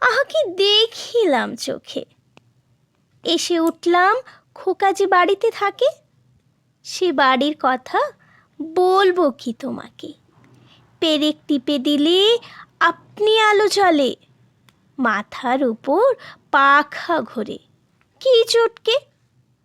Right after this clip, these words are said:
গিন্নি আহাকে দেখিলাম চোখে। দোতলাতে গিয়ে লাগলো বিষম ধাঁধা। মেঝেগুলো সব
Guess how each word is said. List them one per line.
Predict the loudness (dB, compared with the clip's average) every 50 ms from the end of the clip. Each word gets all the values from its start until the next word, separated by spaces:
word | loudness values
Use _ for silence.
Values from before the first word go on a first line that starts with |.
| _ _ _ _ _ _ _ -6
গিন্নি | -4 0 2 2 2 2 2 0 0 -4 -6 _ _ _ _ _ _ -4
আহাকে | 0 0 2 2 0 -2 0 -2 -2 -2 -2
দেখিলাম | -4 -2 0 2 2 2 2 0 -2 -4 -14 -10 -4 0 0 0 2 0 -2 -4 -6 -10
চোখে। | -12 -12 -12 -12 -12 -14 -14 -14 -14 -14 -16 _ _ _ _ _ _ _ _ _ _ _ _ _ _ _ _ _ _ _ -4
দোতলাতে | 0 2 2 2 2 0 0 0 0 0 -2 -2 -4 -6 -6 -4
গিয়ে | -4 -4 -2 0 0 2 2 2 4 2 2 0 -4 _ _ _ _ _ _ _ -6
লাগলো | -4 -2 0 0 0 2 2 2 2 2 2 2 2 2 0 -2 -2
বিষম | 0 0 0 0 0 -2 -2 0 2 2 2 0
ধাঁধা। | 0 -2 -4 -4 -4 -4 -6 -8 -8 -14 _ _ _ _ _ _ _ _ _ _ _ _ _ _ _ _ -4
মেঝেগুলো | -2 0 2 2 0 0 0 0 0 2 2 2 2
সব | 0 0 -2 -2 -2